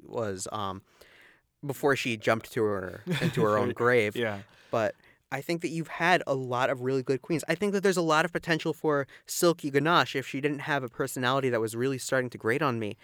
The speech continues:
Speaker 1: I think that she's had, she had an incredible first week. She'd had some really good spots in mini and maxi challenges too,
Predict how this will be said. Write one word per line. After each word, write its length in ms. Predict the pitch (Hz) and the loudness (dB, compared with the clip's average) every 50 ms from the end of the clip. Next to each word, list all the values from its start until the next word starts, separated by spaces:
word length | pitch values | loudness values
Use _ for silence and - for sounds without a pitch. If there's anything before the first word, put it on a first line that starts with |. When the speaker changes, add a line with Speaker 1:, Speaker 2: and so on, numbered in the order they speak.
| - - - _ - - | -20 -20 -20 _ -6 -4
Speaker 1:
I 100 | 123 123 | -4 -4
think 220 | - 143 131 - | -4 -6 -6 -6
that 120 | - - | -8 -10
she's 300 | - - - 131 127 120 | -8 -6 -6 -6 -6 -4
had, 220 | - 139 135 123 123 - _ - - - | 0 0 0 0 0 -6 _ -20 -20 -10
she 160 | - 190 196 | -6 -4 -2
had 180 | - 208 190 | 0 0 0
an 100 | 170 156 | 0 -2
incredible 480 | 147 131 123 - - 190 226 226 170 143 | -2 -4 -4 -2 2 2 4 4 4 2
first 360 | - - 156 147 151 - - - | 0 2 2 2 2 2 -2 -4
week. 260 | 117 101 98 - - - - - - | -4 -4 -4 -6 -14 -20 -20 -18 -10
She'd 160 | - 160 135 | -6 -6 -4
had 460 | 131 - 165 156 151 143 131 123 131 | -2 2 2 4 4 2 0 -4 -6
some 280 | - - 139 127 127 139 | -4 -4 -4 -4 -4 -2
really 240 | 160 226 254 240 185 | -2 -2 0 0 2
good 160 | 165 156 - | 0 0 0
spots 320 | - - 139 131 139 - - | -2 -6 -6 -6 -6 -8 -8
in 180 | - 143 139 131 | -8 -6 -4 -4
mini 160 | 131 139 147 | -4 -4 -4
and 100 | 147 135 | -4 -4
maxi 260 | 120 120 - - 139 | -4 -4 -4 -6 -8
challenges 380 | - 147 143 139 135 139 - - | -4 -2 -2 -2 -2 -4 -8 -6
too, 240 | - 120 104 123 | -4 -2 -2 -2